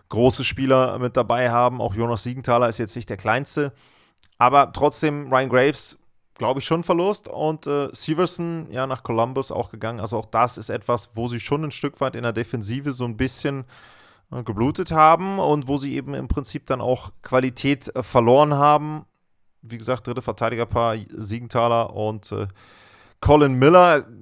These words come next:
Weiß ich nicht, ob sie irgendwie dann auch Dougie Hamilton und Siegenthaler wieder zusammenstellen. Ich könnte mir eben vorstellen, dass Luke Hughes da dann auch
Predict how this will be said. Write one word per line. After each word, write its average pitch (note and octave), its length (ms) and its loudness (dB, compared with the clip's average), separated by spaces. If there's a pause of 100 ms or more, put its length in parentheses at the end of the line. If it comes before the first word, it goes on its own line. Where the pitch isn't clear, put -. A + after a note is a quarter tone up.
(160)
Weiß C3+ 340 2
ich D3 100 0
nicht, D3+ 160 0
ob D3 100 0
sie D3+ 160 -6
irgendwie C#3+ 300 -2
dann C#3 160 2
auch C3 140 -2
Dougie C3 280 0
Hamilton C#3+ 300 -2
und C3 120 -4
Siegenthaler C3+ 480 0
wieder B2+ 220 0
zusammenstellen. C#3 960 -2
Ich - 120 -20
könnte C#3 180 -2
mir B2+ 120 -6
eben A#2 180 -8
vorstellen, A#2+ 340 -6
dass A2 160 -8
Luke A2 180 -8
Hughes B2 260 -8
da A#2 340 -4 (500)
dann A#2 320 -4 (200)
auch B2 440 0